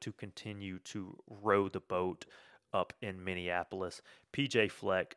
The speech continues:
and the Golden Gophers get the big time win. Minnesota minus twelve, row the boat indeed.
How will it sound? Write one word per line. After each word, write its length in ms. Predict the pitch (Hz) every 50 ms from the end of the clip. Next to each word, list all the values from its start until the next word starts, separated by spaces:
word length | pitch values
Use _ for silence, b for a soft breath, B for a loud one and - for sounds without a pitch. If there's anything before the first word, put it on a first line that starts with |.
| _ _ -
and 180 | 110 107 107
the 60 | 101 101
Golden 400 | - - 101 95 92 90 90 87
Gophers 480 | - 92 90 85 - 98 90 87 - - B B B B -
get 180 | - 127 - -
the 80 | 120
big 300 | 104 - - 104 95 -
time 320 | - - 98 92 90 87 85
win. 340 | 87 87 87 85 87 90 - -
Minnesota 560 | 120 120 127 123 - - 98 92 90 87 87 -
minus 380 | 101 98 92 92 90 87 -
twelve, 420 | - - - 92 90 87 90 85 - B B B B B B B _ -
row 220 | 104 107 107 107
the 100 | 104 98
boat 320 | 92 98 92 92 98 - - - _ _ _
indeed. 560 | - 98 90 87 - 90 - - - - -